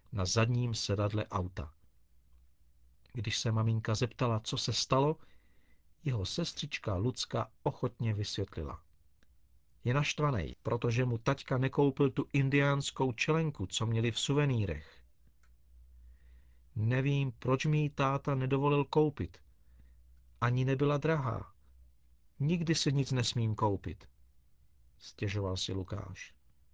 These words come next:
Tatínek se podíval do zpětného zrcátka na syna. Tak to asi budeš mít zakaboněný den.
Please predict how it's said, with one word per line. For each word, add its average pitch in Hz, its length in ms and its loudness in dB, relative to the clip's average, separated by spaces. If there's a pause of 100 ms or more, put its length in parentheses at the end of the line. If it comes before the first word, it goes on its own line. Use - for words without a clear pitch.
(1040)
Tatínek 104 460 -6
se - 120 -6
podíval 110 520 0
do 101 100 -2
zpětného 110 640 -2
zrcátka 107 640 -4
na 101 120 -2
syna. 92 380 -4 (1600)
Tak 160 280 0
to - 220 0
asi 139 280 0
budeš 123 380 0
mít 143 340 -2
zakaboněný 117 880 0
den. 90 380 -4